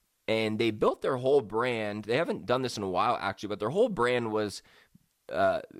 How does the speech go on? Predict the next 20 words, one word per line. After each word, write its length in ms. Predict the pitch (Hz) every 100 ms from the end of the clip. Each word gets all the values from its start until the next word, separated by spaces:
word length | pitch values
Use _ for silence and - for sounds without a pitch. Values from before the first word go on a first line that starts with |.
| -
first 460 | - - 190 214 123
made 300 | 123 123 120
off 320 | 95 110 -
of 180 | 104 92
them 220 | 110 113
having 640 | 110 113 110 110 104 98 - _ -
FaceTime 600 | 135 131 - 131 123 110
conversations 840 | - 113 104 98 101 92 87 78
with 140 | 80 -
each 180 | 82 82
other 300 | 64 - -
is 160 | 107 98
what 180 | 107 92
it 120 | -
appeared 500 | 87 - - 95 82
like. 300 | 69 - - - - -
The 80 |
funny 200 | 151 196
thing 200 | 160 160
is, 220 | 147 123